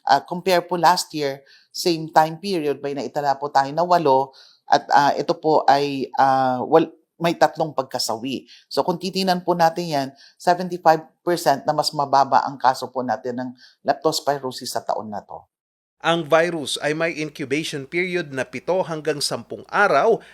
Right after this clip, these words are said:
Speaker 2: at ang sintomas nito ay mataas na lagnat, sakit ng ulo, pagkahilo, panginginig, pag-ubo, paninilaw ng balat at ng puting bahagi. Payo ng Provincial Health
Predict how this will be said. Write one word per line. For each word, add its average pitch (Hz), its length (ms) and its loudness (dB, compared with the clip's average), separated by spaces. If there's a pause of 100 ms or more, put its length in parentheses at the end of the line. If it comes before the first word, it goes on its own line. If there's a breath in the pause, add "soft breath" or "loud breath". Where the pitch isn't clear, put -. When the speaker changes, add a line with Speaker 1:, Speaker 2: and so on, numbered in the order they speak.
Speaker 2:
at 117 240 -8
ang 135 160 -2
sintomas 156 640 -2
nito 180 480 0
ay 139 160 -2
mataas 131 400 -4
na 123 160 -10
lagnat, 127 480 -2 (160 soft breath)
sakit - 400 -12
ng 117 240 -12
ulo, 220 560 -2
pagkahilo, 160 880 -2 (240 loud breath)
panginginig, 139 800 -6 (140)
pag-ubo, 135 880 -2
paninilaw 170 580 -2
ng 202 200 -6
balat 120 440 0
at - 240 -8
ng 156 160 -6
puting 196 400 -12
bahagi. 185 720 -6 (180)
Payo 175 240 2
ng 175 180 -2
Provincial 160 540 -4
Health 123 240 -6